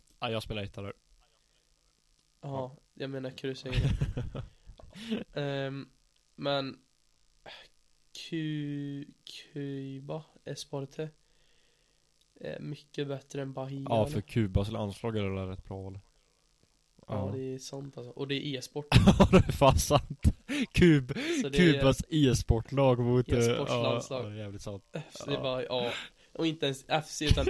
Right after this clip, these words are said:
Speaker 2: E C
Speaker 1: <laughs>
Speaker 2: Bahia. Ja, det blir ju lätt en etta.
Speaker 1: Eh,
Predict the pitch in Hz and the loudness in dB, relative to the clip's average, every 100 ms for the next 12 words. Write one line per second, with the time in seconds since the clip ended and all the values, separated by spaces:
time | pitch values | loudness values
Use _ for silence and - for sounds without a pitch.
0 | 180 147 135 - - 170 147 143 156 131 | -2 -2 -2 -2 -2 -2 -4 -4 -4 -4
1 | 123 135 _ _ _ _ - - - 123 | -6 -10 _ _ _ _ -14 -12 -10 -10
2 | 123 127 127 131 131 127 - 127 - - | -8 -8 -8 -6 -6 -8 -10 -12 -12 -18
3 | - - - _ _ _ - - - _ | -18 -20 -20 _ _ _ -16 -16 -16 _
4 | - - 62 104 104 104 101 104 | -18 -12 -8 -6 -6 -4 -4 -4